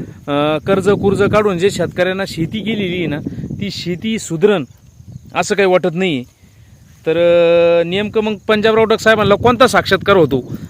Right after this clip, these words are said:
आणि ते सांगतात की धुमधडाक्यात पावसाचं आगमन होणार आहे,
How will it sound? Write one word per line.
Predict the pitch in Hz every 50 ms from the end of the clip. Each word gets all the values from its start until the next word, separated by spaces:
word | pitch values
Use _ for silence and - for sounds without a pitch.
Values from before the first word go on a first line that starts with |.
| - -
आणि | 135 151 170 160
ते | 202 208
सांगतात | - 185 165 165 170 160 202 202
की | 175 - 208 208 214 208 208 208 208 208 202
धुमधडाक्यात | 165 160 160 170 165 165 160 170 170 196 190
पावसाचं | - - 185 196 196 - 175 156 170
आगमन | 165 175 170 180 185 190
होणार | 180 151 147 151 147
आहे, | 143 143 143